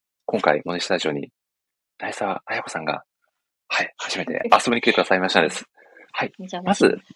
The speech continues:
Speaker 1: よろしくお願いいたします。では、簡単に軽く自己紹介していただいてもよろしいでしょうか？
Speaker 2: 自己紹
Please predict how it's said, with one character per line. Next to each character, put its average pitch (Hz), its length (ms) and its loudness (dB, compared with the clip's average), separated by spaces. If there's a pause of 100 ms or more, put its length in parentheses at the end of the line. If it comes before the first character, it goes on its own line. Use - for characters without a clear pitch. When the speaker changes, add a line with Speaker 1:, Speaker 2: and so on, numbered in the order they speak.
(800)
Speaker 1:
よ 78 120 -2
ろ 78 60 -2
し - 80 2
く - 80 -4
お 76 40 -2
願 95 160 -6
い 107 40 -8
い - 20 -8
た 117 80 -6
し - 80 -2
ま 117 80 -2
す。 190 100 -18
で 202 100 6
は、 - 80 8
簡 151 160 -4
単 196 180 -4
に 196 100 -4
軽 175 180 -4
く 190 180 4
自 - 160 -2
己 - 40 -8
紹 170 220 0
介 120 180 4
し - 80 -4
て 92 80 2
い - 40 -2
た 95 100 0
だ 95 60 0
い 98 60 -6
て - 100 -10
も 92 160 -6
よ 85 100 -8
ろ 87 60 -4
し - 100 -6
い 104 40 -10
で 101 60 -10
し - 80 -6
ょ 92 40 -6
う - 40 -10
か？ - 120 0 (880)
Speaker 2:
自 - 140 -20
己 214 220 -12
紹 214 60 -16